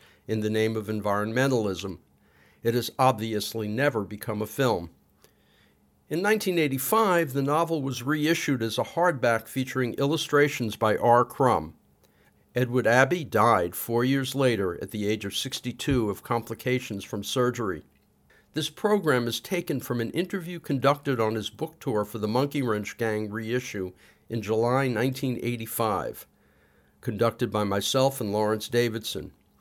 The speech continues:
Ed insisted we interview him over lunch at an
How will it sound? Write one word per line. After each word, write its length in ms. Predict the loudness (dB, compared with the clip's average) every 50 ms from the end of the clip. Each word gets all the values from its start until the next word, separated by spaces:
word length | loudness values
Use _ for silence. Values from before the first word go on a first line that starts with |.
| _ _ _ _ _ _ _ _ _ _ 0
Ed 220 | 2 2 2 2
insisted 640 | 0 -2 -4 -2 -2 -2 -2 -2 -2 -4 -4 -4 -4
we 120 | -4 -4 -4 -2
interview 500 | -4 -4 -4 -4 -6 -6 -4 -4 -4 -2
him 200 | -2 -2 -2 -2
over 220 | -2 -2 -2 -2
lunch 420 | -2 2 4 4 4 4 2 -2 -4
at 120 | -4 -4
an 180 | -4 -6 -6